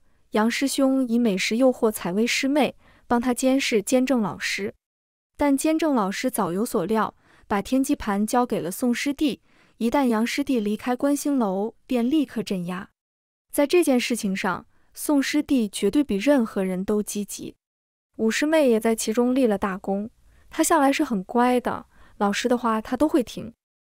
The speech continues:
许七安都听得愣住了，心说这是什么司天监版的无间道？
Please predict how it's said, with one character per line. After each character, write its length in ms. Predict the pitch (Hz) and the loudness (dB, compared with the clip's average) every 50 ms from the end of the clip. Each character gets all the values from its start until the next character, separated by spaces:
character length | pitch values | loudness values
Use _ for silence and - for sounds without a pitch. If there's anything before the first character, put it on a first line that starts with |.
| _ _ _ _ _ _ | _ _ _ _ _ _
许 240 | - - - - 214 | -12 -8 -6 -4 -4
七 160 | - - 262 | 0 2 4
安 180 | 254 269 277 285 | 4 4 4 4
都 140 | 277 269 262 | 4 4 4
听 200 | - - 262 262 | 2 2 2 2
得 80 | 247 | 4
愣 300 | 240 262 285 254 220 214 | 4 4 4 4 2 0
住 200 | - - 180 - | 0 -2 -4 -4
了， 220 | - 107 - - - _ _ _ _ - _ | -6 -8 -10 -14 -16 _ _ _ _ -20 _
心 260 | - - - 240 247 | -10 -4 0 0 0
说 480 | 240 - 254 240 233 233 233 233 233 240 _ - | 2 4 4 4 4 4 4 2 0 -4 _ -6
这 100 | - 262 | -2 -2
是 140 | 247 240 240 | 0 0 0
什 120 | - 202 | 0 -2
么 120 | 180 185 202 | -2 -2 -2
司 160 | - - 277 | -2 -2 -2
天 200 | - 285 277 277 | 0 2 2 2
监 220 | - 294 262 226 | 4 4 2 2
版 160 | 208 - 185 - | 2 -2 -4 -6
的 80 | 180 | -6
无 160 | 175 175 180 | -8 -6 -6
间 260 | 190 - 240 220 196 190 | -4 0 0 0 0 0
道？ 220 | 196 190 - - | -2 -2 -4 -6